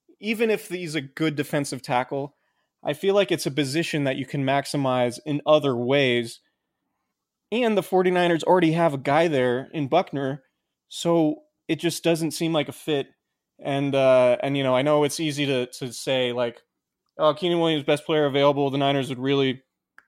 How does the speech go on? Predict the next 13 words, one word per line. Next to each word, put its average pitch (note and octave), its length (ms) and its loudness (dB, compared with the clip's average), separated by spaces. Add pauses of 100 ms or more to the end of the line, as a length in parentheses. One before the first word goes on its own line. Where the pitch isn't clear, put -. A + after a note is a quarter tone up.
(280)
bolster D3 520 2
up C#3+ 200 4
their, C3+ 260 0 (500)
their D#3 140 0
pass D#3+ 320 4
rush," D#3 240 4
and C#3+ 100 -6
things D#3 200 -4
like D3+ 100 -6
that. D#3+ 160 0
It's C#3 120 -10
like, D#3 140 -8
well, G#3 240 0